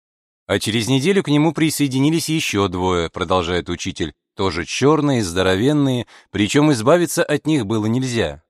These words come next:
Если он пытался не пускать их в квартиру, то они усаживались перед дверью и устраивали душераздирающий кошачий концерт.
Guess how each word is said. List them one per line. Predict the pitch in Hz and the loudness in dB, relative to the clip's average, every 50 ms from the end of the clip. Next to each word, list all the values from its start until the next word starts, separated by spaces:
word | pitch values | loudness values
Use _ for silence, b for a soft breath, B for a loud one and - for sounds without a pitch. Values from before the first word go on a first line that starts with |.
| _ _ _ _ _ _ _ _ _ _ _ | _ _ _ _ _ _ _ _ _ _ _
Если | - 87 92 90 - 101 | -2 -2 -2 -2 0 -2
он | 95 92 | -2 -2
пытался | - 101 - 104 98 92 - 101 | -2 -2 0 0 0 0 0 -4
не | 95 95 | -4 -4
пускать | - 98 90 - - 98 90 | -4 -6 -6 -4 -2 -4 -2
их | 90 90 - | -2 -4 -6
в | - - | -8 -8
квартиру, | - 95 95 98 98 - 151 165 165 160 147 b b b b b b | -2 0 0 0 0 0 -2 0 0 -2 -4 b b b b b b
то | - 113 | 2 2
они | 127 165 196 170 | 2 2 0 0
усаживались | - 147 - - 165 151 135 110 117 104 101 95 - | -2 -4 -2 2 2 2 2 2 0 0 -2 -2 -4
перед | - 104 95 101 95 | -4 -2 -2 -2 -2
дверью | 80 90 107 147 165 156 165 160 165 143 b b b b | -2 0 2 2 2 2 0 -2 -4 -4 b b b b
и | - 123 | -4 -2
устраивали | 117 107 - - - 143 170 185 190 185 170 175 165 165 165 - B B B | -2 -2 -4 -2 -2 0 2 2 0 0 0 0 0 0 -2 -2 B B B
душераздирающий | B 85 104 165 190 - 175 170 160 139 110 104 120 117 123 139 147 131 - - 131 | B -2 0 0 0 2 2 2 2 2 2 2 2 4 4 4 2 0 -2 -4 -4
кошачий | - - 101 - - 101 98 - - 98 | -2 -2 -2 -2 -2 -4 -4 -4 -4 -4
концерт. | - 117 123 127 - - 110 87 78 - _ _ | -2 -2 -2 -2 -4 -4 -4 -4 -4 -6 _ _